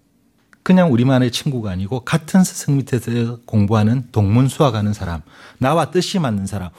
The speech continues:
우리 바-, 소위 말해서 앞에서 말한 지엄이죠. 그리고 우라는 것은 나와 마음이 맞는 사람, 마음이 맞아서 둘이 손을 잡고 있는 모습이잖아요. 그래서 붕과 우는 다르지만 합해서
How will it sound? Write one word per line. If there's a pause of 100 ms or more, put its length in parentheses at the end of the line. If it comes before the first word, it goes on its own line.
우리
바-,
소위
말해서
앞에서
말한
지엄이죠. (420)
그리고
우라는
것은 (160)
나와
마음이
맞는
사람, (380)
마음이
맞아서
둘이
손을
잡고
있는
모습이잖아요. (400)
그래서
붕과
우는
다르지만
합해서